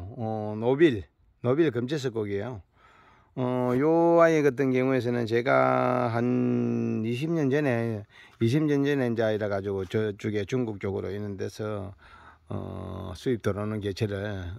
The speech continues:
어, 무더기로 이제 엄청 샀던 아이인데, 음, 그때 저희들이 이제 요거, 요렇게 이제 아이가 색상 좋은 것만 선별을 해가지고 부양해 두고 나머지는 이제 다 퇴출을 시키죠. 이래가지고 인근 농장에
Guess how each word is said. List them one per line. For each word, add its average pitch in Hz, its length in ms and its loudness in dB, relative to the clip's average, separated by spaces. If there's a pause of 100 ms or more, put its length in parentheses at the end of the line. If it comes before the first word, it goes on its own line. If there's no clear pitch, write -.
어, 104 220 -8
무더기로 113 600 -2
이제 101 120 -8
엄청 131 500 -4
샀던 123 380 -4
아이인데, 107 580 -6 (1120)
음, 117 520 2
그때 120 1160 4
저희들이 120 360 2
이제 107 240 -2
요거, 120 580 0
요렇게 123 340 0
이제 110 160 -4
아이가 104 340 -2
색상 135 400 -6
좋은 110 200 -4
것만 117 200 0
선별을 127 480 -2
해가지고 104 680 -6 (320)
부양해 113 400 0
두고 101 540 -4
나머지는 107 640 -2
이제 95 160 -4
다 92 280 -4
퇴출을 120 400 -4
시키죠. 117 540 -6
이래가지고 98 480 -8
인근 110 300 -4
농장에 104 560 -4